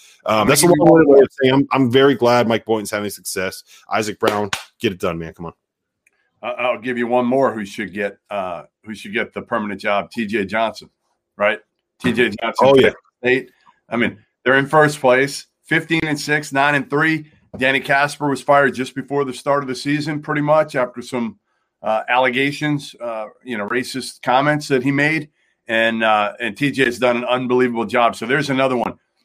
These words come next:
Speaker 2: Give T J the job now. Um,
Speaker 1: Yes.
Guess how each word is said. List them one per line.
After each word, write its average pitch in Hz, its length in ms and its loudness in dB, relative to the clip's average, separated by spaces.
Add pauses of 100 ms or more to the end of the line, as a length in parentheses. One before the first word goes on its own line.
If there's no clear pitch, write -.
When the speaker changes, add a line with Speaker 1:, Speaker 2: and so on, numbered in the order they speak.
(340)
Speaker 2:
Give 131 220 0
T 147 160 -2
J 143 160 2
the 139 100 2
job 131 300 0
now. 113 400 0 (320)
Um, 95 560 0 (240)
Speaker 1:
Yes. - 480 -10